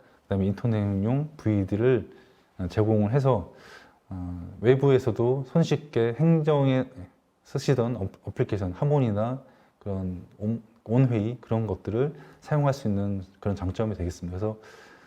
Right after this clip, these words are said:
어, 업무나 인터넷 동시 사용으로써 예산 절감과, 절감과 업무 효율성이 증대돼 있고, 그다음에 출장이나 재택 그런 것들을 자유롭게 할 수 있어서 시공간 제약 없이 업무 자료를 실시간 접근할 수 있는 그런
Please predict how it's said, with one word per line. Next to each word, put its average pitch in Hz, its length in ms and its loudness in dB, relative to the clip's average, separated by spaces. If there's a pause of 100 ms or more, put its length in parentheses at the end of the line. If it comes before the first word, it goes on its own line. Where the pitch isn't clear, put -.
(160)
어, 101 280 -4
업무나 123 560 4
인터넷 117 440 -2 (220)
동시 117 320 -2
사용으로써 143 680 0 (280)
예산 139 280 4
절감과, 110 600 0 (300)
절감과 107 520 -2 (560)
업무 117 260 4
효율성이 117 640 0
증대돼 104 360 -2
있고, 101 360 -6 (640)
그다음에 101 280 -4
출장이나 147 540 2
재택 - 400 -4 (160)
그런 95 220 -8
것들을 113 500 -2 (200)
자유롭게 131 460 2
할 92 100 -6
수 - 100 -6
있어서 104 400 -4 (300)
시공간 170 420 2
제약 120 220 2
없이 107 240 0
업무 107 200 2
자료를 95 380 0
실시간 143 340 -2
접근할 101 360 -2
수 - 120 -6
있는 95 100 -2
그런 98 380 -4